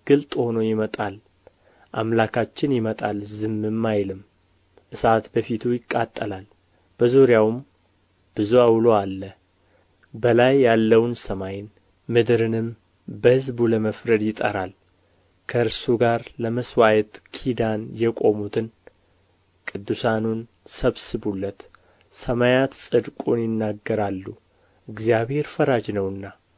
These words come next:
ሕዝቤ ስማኝ ልንገርህ፣ እስራኤልም ስማኝ ልመስክርብህ። አምላክስ እኔ አምላክህ ነኝ። ስለ ቁርባንህ የምዘልፍህ አይደለሁም። የሚቃጠል መሥዋዕትህ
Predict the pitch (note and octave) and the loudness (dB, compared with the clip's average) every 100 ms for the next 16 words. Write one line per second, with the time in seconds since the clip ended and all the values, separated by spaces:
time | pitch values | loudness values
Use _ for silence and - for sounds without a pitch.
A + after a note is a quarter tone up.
0 | _ _ - B2 B2+ C#3+ C#3+ A2 G2+ G2+ | _ _ -4 2 4 4 2 -6 -8 -8
1 | _ - A#2 A2+ A2 G#2+ G2+ - _ _ | _ -8 -6 -4 -2 -2 -4 -8 _ _
2 | - - C3 C3 C#3+ C#3+ - A#2+ G2+ G#2 | -12 0 2 4 2 -2 -4 -2 -4 -6
3 | _ - A#2 A#2 A#2+ - - G#2 G#2 - | _ -8 -4 -2 -4 -8 -10 -8 -8 -10
4 | G#2 - _ _ _ _ _ _ _ A#2+ | -18 -18 _ _ _ _ _ _ _ -6
5 | A2+ A2+ A2+ - C3+ - - _ A#2+ A#2 | -2 0 0 0 -6 -8 -20 _ -4 0
6 | A#2 A#2 B2 B2 - G2 F#2+ G2 _ _ | 0 0 -2 -4 -8 -8 -10 -16 _ _
7 | _ _ _ _ - B2 A#2+ - C3 B2 | _ _ _ _ -4 2 2 4 2 2
8 | A#2+ A#2+ B2 A#2+ A2+ A#2 A2+ B2 A2+ - | 0 -2 -4 -2 -2 0 2 0 0 -8
9 | C#3 C3+ _ A#2 B2 B2+ A#2 G#2+ G2 F#2+ | -10 -10 _ -4 0 0 -2 -4 -6 -10
10 | _ _ _ _ _ _ _ - G#2 A2 | _ _ _ _ _ _ _ -6 -2 -2
11 | A2+ - A#2 - A#2+ A2+ A2+ G#2+ A2+ A2 | -4 -4 -4 -2 -2 -2 -2 0 2 2
12 | A2+ G#2+ A#2 | 0 -2 -6